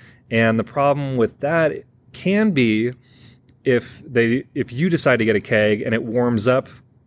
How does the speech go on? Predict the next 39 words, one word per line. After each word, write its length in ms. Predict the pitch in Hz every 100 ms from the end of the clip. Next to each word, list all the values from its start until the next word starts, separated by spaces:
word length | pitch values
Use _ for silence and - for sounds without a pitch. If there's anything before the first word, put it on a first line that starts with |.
| -
you 140 | 117
know, 200 | 104 101
from 220 | - 107
Saturday 400 | 101 123 117 113
morning 340 | 113 113 113 110
to 80 | 101
Saturday 400 | 120 107 101 104
night, 380 | 120 123 110 -
and 100 | 107
you 60 |
try 180 | 101 113
and 100 | 101
serve 280 | - 120 110
it 40 |
on 120 | 107 101
Saturday 420 | 123 107 98 98
night, 320 | 127 131 127 - - - -
you're 100 | 113
gonna 100 | 104
have 220 | 110 92
foamy 320 | - 107 101
beer 280 | 98 107 98
coming 220 | 107 101
out 80 | 95
of 80 | 95
that 160 | 92
keg. 440 | - 98 92 87 - - - - -
Uh, 260 | 98 98 104
a 40 |
lot 180 | 107 127
of 60 |
people 160 | 135 127
underestimate 600 | 113 113 117 - 120 104
the 80 | 107
amount 180 | 101 98
of 60 | -
ice 320 | 123 131 -
it's 240 | 127 -
re-, 100 | 131